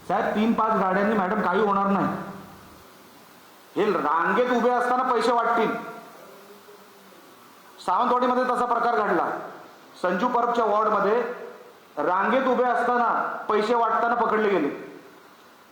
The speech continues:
मग कसली गस्त आहे, मॅडम? निवडणूक अधिकारी म्हणून आम्ही तुमचा रिस्पेक्ट देतो, काय म्हणून आम्ही रिस्पेक्ट द्यायचा, मला सांगा? तुम्ही पंच म्हणून जे पाठवता, ते पंच, त्यांना काही अधिकार नाही,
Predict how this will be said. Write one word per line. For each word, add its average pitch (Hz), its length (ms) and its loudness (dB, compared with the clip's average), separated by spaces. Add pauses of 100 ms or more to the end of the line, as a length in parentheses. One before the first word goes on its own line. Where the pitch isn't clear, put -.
(120)
मग 165 100 -4
कसली 196 300 -2
गस्त 208 300 0
आहे, 214 80 2
मॅडम? 185 240 0 (1500)
निवडणूक 202 400 2
अधिकारी 220 360 2
म्हणून 220 220 2
आम्ही 214 280 0
तुमचा 214 220 0
रिस्पेक्ट 196 360 0
देतो, 196 280 0 (240)
काय 220 160 0
म्हणून 247 240 2
आम्ही 240 140 0
रिस्पेक्ट 214 340 0
द्यायचा, 190 260 0
मला 175 220 0
सांगा? 139 260 -2 (680)
तुम्ही 220 180 0
पंच 220 300 0
म्हणून 247 240 2
जे 240 80 2
पाठवता, 202 680 0 (140)
ते 214 80 2
पंच, 220 300 0 (680)
त्यांना 214 180 0
काही 233 280 2
अधिकार 226 360 2
नाही, 196 160 0